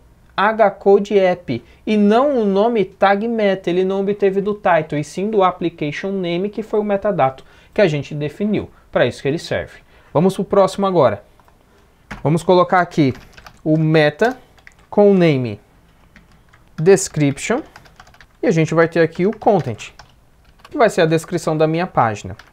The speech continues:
Esta página é um exemplo do uso da tag meta.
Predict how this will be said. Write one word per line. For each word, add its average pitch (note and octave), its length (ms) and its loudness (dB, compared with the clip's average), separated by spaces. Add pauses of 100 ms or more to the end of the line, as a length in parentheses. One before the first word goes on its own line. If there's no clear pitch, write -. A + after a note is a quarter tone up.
(720)
Esta - 280 -6
página E3 580 0 (1040)
é G3 160 -4
um D#3+ 240 -2
exemplo C#3 1040 -2 (880)
do F#3+ 280 6
uso C#3 560 -4 (320)
da E3 380 0
tag A2+ 500 -4 (960)
meta. E3+ 540 -2